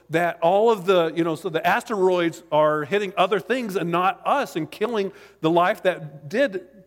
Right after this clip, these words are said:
possibly happen. We live in a privilege, on a privileged planet. And we can go on and on and on.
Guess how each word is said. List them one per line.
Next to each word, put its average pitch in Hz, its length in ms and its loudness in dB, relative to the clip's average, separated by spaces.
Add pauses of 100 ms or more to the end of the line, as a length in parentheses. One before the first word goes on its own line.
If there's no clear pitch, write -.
possibly 185 520 -4
happen. 208 440 -6 (340)
We 202 100 2
live 220 420 2
in 165 140 -2
a 156 40 -4
privilege, 202 560 -2
on 185 220 -4
a 202 60 -2
privileged 175 680 -6
planet. 135 420 -8 (1400)
And 160 100 -8
we 180 80 4
can 180 160 -6
go 156 260 0
on 160 460 -4
and 139 300 -6
on 139 400 -8
and 113 240 -20
on. 107 320 -12